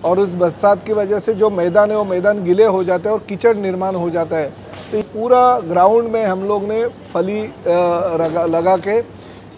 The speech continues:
ये, अ, लोगों को तकलीफ नहीं हो, इसकी सुविधा करके रखी है। नौ दिन में जो भी अच्छा डांडिया खेलेगा, गरबा खेलेगा, उन सभी लोगों को, अ, पूरा नौ दिन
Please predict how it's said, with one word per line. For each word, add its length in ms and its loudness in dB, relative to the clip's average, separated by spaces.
ये, 340 2
अ, 720 0
लोगों 280 0
को 160 0
तकलीफ 340 0
नहीं 200 -2
हो, 420 0
इसकी 360 -8
सुविधा 380 2
करके 320 -2
रखी 240 -4
है। 160 -4
नौ 100 4
दिन 200 -2
में 360 -2
जो 120 4
भी 160 2
अच्छा 520 2
डांडिया 320 0
खेलेगा, 500 0
गरबा 340 0
खेलेगा, 520 0
उन 280 -2
सभी 240 2
लोगों 300 4
को, 200 -4
अ, 840 -2
पूरा 300 4
नौ 260 0
दिन 260 -6